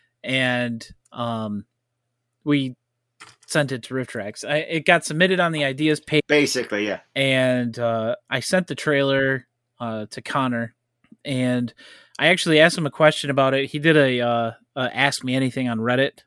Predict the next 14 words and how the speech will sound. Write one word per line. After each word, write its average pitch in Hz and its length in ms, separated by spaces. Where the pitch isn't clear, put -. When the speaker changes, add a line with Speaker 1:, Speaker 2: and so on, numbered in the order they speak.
Speaker 1:
uh, 123 220
when 120 720
his, 117 420
uh, 107 340
I 143 60
think 208 120
it 226 40
was 180 120
for 139 240
when 127 220
Pole 151 220
Vault 123 260
came 127 200
out, 113 220